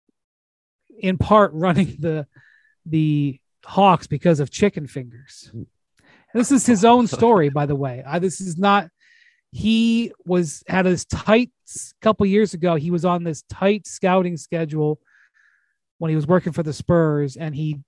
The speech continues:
hadn't had a chance to eat, like, flew in from another game. And typically scouts don't eat during games. Um, you know, it's your work environment. It's not something that you normally do.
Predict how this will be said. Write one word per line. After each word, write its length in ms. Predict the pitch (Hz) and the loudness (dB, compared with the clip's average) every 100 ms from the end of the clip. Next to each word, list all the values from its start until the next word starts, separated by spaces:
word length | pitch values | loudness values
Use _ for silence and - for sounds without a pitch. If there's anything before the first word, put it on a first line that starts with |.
| - | -4
hadn't 300 | 185 190 185 | 0 2 4
had 120 | 180 | 2
a 40 | |
chance 300 | 156 185 175 | 0 -2 -2
to 60 | - | -6
eat, 200 | 175 180 | -8 -8
like, 180 | 165 143 | -8 -10
flew 420 | - - 180 185 | -12 -2 2 4
in 180 | 180 180 | 2 0
from 200 | - 160 | -6 -6
another 280 | 160 165 165 | -4 -4 -4
game. 500 | 147 165 165 165 156 _ _ _ _ _ - | -4 -4 -2 -4 -8 _ _ _ _ _ -10
And 400 | 160 156 156 143 | -4 -2 -4 -2
typically 500 | 247 247 220 202 190 | 0 2 0 -2 -2
scouts 600 | - - 180 185 - - | -2 0 2 0 -4 -10
don't 380 | 165 175 170 - | -4 -4 -4 -10
eat 420 | 185 170 151 - - _ _ _ _ _ _ | -10 -10 -10 -20 -20 _ _ _ _ _ _
during 380 | - 160 156 139 | -6 -4 -4 -6
games. 640 | 135 135 113 - - - _ _ _ | -8 -8 -10 -20 -20 -20 _ _ _
Um, 480 | 156 135 131 135 139 - - | -14 -10 -10 -12 -16 -20 -10
you 80 | 170 | -6
know, 220 | 131 131 | -4 -4
it's 320 | 135 - - | -6 -12 -10
your 180 | 151 151 | 0 0
work 420 | 143 156 151 - - | 2 2 2 -6 -16
environment. 720 | 151 131 139 135 131 135 135 | -12 -6 -4 -4 -4 -6 -8
It's 140 | 131 - | -8 -6
not 200 | 151 147 | -4 -4
something 240 | 147 143 | -6 -6
that 160 | 139 147 | -10 -8
you 60 | |
normally 320 | 143 139 135 | -10 -6 -6
do. 360 | 127 135 135 127 | -6 -4 -4 -6